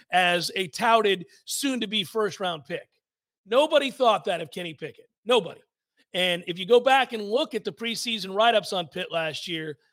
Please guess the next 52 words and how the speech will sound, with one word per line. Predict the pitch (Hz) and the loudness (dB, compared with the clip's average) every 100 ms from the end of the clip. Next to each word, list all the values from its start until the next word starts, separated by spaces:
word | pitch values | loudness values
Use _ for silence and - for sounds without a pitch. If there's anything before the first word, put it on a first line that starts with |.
| _ | _
they | - 302 | -4 -2
thought | 302 254 220 | 4 4 2
that | 196 | -4
they | 220 202 | -4 -2
would | 185 | -4
be | 175 165 | -8 -10
a | |
decent | 143 214 226 185 147 | -6 -6 -4 -8 -12
team, | 160 147 135 _ _ | -14 -14 -16 _ _
but | 185 | -8
nobody | 202 370 311 220 | 0 0 0 -2
thought | - 196 - | 2 2 2
that | 165 214 | -2 2
that | 226 202 | 2 6
offense | 220 208 - 123 160 | 6 6 -2 -14 -14
would | 165 | -4
look | 196 208 180 | -2 -2 -2
that | 208 208 - | -2 -2 -4
way | 196 196 151 147 | 0 0 0 -8
and | 170 | -10
that | 165 | -6
that | 196 202 - | -4 -4 -6
kid | - 240 170 139 _ _ - | -4 -4 -4 -10 _ _ -10
would, | 180 160 185 | -10 -6 0
they, | 277 285 214 | 0 0 -2
everybody | 226 339 370 339 | -2 0 -2 -2
knew | 349 | -2
the | 330 | -2
receiver, | 285 - 311 269 160 - _ _ 226 | -4 -4 -4 -4 -8 -16 _ _ -8
but | |
they | 330 | -2
really | 392 392 339 | 0 0 0
didn't | 302 262 | -4 -8
talk | 247 226 - | -4 -4 -4
too | 269 | -10
much | 226 208 - | -4 -4 -4
about | 175 165 - | -10 -10 -6
Pickett | 254 214 143 | -6 -8 -10
being | 208 180 160 - - _ - | -8 -8 -8 -16 -20 _ -4
a | 180 | -2
star. | - - 220 214 - - _ _ _ _ _ _ _ _ 202 | -2 0 2 2 0 -14 _ _ _ _ _ _ _ _ -8
And | 214 | -2
then | 247 | -2
he | 247 | -2
became | 247 277 | -4 -6
a | 269 | -4
star. | 381 202 - _ _ _ _ - | -6 -6 -10 _ _ _ _ -10
And | 214 | -4
they | 226 | -4
threw | 226 254 | -4 -8
the | 254 | 0
ball, | 254 262 269 | 2 4 4